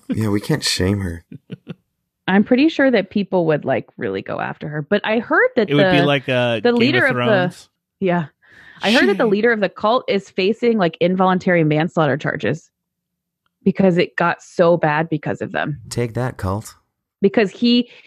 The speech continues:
Speaker 2: he encouraged people, "I don't care about coronavirus. You should still come to church and not wear a mask and sit close together and sing really loudly."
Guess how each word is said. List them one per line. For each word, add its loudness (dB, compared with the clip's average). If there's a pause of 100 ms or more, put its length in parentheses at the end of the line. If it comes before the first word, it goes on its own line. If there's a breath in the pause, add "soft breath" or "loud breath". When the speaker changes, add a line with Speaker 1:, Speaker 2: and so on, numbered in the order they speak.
(180 loud breath)
Speaker 2:
he 0
encouraged 0
people, 2
"I 0
don't 0
care 0
about 0
coronavirus. 0
You 2
should -4
still 0
come -2
to 0
church -2 (240 loud breath)
and 2
not 2
wear 4
a 2
mask -2
and -2
sit -2
close 2
together 0
and -2
sing 0
really 4
loudly." 0